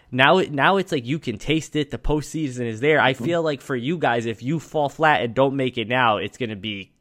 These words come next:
Speaker 1: just depressing.
Speaker 2: Yeah, it would be, it'd be pretty sad. Like, so, like I mentioned earlier, they came back in early July, and it was, you know, super exciting. First game in Toronto in, you know, forever, the whole pandemic. And then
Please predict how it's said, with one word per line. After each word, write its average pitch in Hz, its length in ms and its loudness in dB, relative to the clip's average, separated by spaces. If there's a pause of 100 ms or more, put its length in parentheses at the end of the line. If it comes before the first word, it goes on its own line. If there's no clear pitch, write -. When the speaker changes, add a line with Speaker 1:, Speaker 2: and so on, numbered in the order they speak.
(280)
Speaker 1:
just - 320 -10 (120)
depressing. - 580 -4 (580)
Speaker 2:
Yeah, 101 200 2 (280)
it 143 140 6
would 156 140 6
be, 143 340 6
it'd 151 140 4
be 175 80 4
pretty 175 260 -2
sad. 120 420 4
Like, 110 220 4
so, 120 460 2
like 135 180 0
I 143 80 6
mentioned 113 320 -2
earlier, 82 220 -4
they 95 100 -2
came 127 260 0
back 107 360 4
in 113 80 0
early 107 240 4
July, 90 420 4
and 85 140 -4
it 76 60 -6
was, 85 220 -8 (140)
you 139 80 0
know, 92 140 0
super 127 320 2
exciting. - 360 0
First 107 240 -2
game 98 180 -2
in 98 60 -4
Toronto 90 400 -2
in, 85 240 -6 (520)
you 110 80 0
know, 80 200 -8 (280)
forever, 85 640 2 (460)
the 117 60 2
whole 113 160 4
pandemic. 98 640 -2
And 104 160 -2
then 90 480 -2